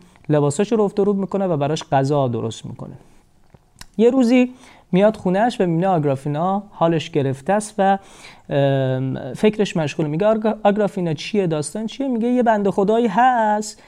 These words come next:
می‌خواد یه اتاق از این خونه‌ای که ما درش هستیم رو کرایه کنه. آیا اجازه می‌دی این اتفاق بیفته؟ و مثلاً ماهی سه روبلم بهت می‌ده.» اول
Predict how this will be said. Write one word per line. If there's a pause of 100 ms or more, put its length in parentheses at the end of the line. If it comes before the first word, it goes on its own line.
(260)
می‌خواد
یه
اتاق
از
این
خونه‌ای
که (460)
ما
درش
هستیم
رو
کرایه
کنه. (420)
آیا
اجازه
می‌دی
این
اتفاق
بیفته؟ (540)
و
مثلاً
ماهی
سه
روبلم
بهت (460)
می‌ده.»
اول